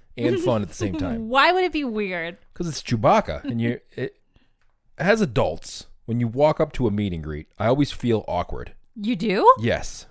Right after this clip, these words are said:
Speaker 2: Okay, I don't feel awkward at all.
Speaker 1: I never really know what to do.
Speaker 2: <laughs> No.
Speaker 1: Like, does he speak our language? Do I say hi to him? Uh, like, I always feel awkward.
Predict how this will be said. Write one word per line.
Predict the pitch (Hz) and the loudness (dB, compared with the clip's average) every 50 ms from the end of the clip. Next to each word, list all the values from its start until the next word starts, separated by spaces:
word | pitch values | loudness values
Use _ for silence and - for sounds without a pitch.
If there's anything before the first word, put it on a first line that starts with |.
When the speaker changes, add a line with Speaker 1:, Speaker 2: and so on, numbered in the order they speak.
| - - - - | -20 -20 -4 -4
Speaker 2:
Okay, | 226 - - 208 170 160 - - - | -2 0 0 -2 -2 -4 -8 -8 -4
I | 185 202 214 220 233 247 254 254 254 254 247 233 196 170 160 170 - 185 185 202 | 0 0 2 2 4 4 4 2 2 0 -2 -4 -4 -6 -10 -12 -10 -6 -4 -2
don't | 196 208 208 196 190 190 185 156 - | 0 0 0 0 0 0 -2 -4 -6
feel | - - 180 | -8 -6 -4
awkward | 160 156 165 - - - - | -4 -4 -4 -6 -8 -10 -10
at | - | -10
all. | 78 87 73 58 - | -10 -8 -8 -2 2
Speaker 1:
I | 120 120 | 2 4
never | 127 139 156 175 185 185 175 | 6 6 6 6 6 4 4
really | 160 135 127 135 143 147 139 127 | 4 4 4 4 6 6 6 6
know | 123 120 113 | 6 6 6
what | 107 104 95 | 6 4 2
to | - 87 | 0 -6
do. | 80 80 71 64 - | -8 -8 -8 -8 -2
Speaker 2:
<laughs> | - | 0
No. | 294 359 - - - - - - - - - _ - - - - - - _ - - _ _ | 2 2 4 4 4 2 2 0 -8 -16 -16 _ -20 -20 -20 -20 -20 -20 _ -20 -20 _ _
Speaker 1:
Like, | - 104 - | -4 -2 0
does | - 131 | 2 2
he | 127 120 | 2 2
speak | - 160 185 180 | 4 4 8 8
our | 170 135 | 8 10
language? | 135 202 233 220 220 226 226 220 208 - - - - - - _ _ _ - - - - _ _ _ _ - | 10 8 8 8 8 8 8 8 6 4 -2 -10 -12 -16 -20 _ _ _ -20 -20 -20 -20 _ _ _ _ -2
Do | - | 0
I | 110 104 | 0 0
say | - - 127 | 2 0 0
hi | 104 123 143 180 196 | 4 6 6 8 8
to | 202 208 | 8 8
him? | 208 208 208 202 196 180 - - - _ _ _ _ - - _ - - - - _ - _ _ _ _ _ _ _ - | 8 6 4 4 2 -2 -6 -12 -18 _ _ _ _ -20 -20 _ -20 -20 -20 -20 _ -20 _ _ _ _ _ _ _ -14
Uh, | - 104 98 | -12 -8 -4
like, | 123 135 117 - - - | -2 -2 -2 -4 -6 0
I | 131 | 4
always | 156 180 202 180 | 4 4 4 4
feel | - - 202 185 170 | 2 2 4 6 8
awkward. | 139 113 - - - 71 - | 6 6 4 2 -4 -8 -10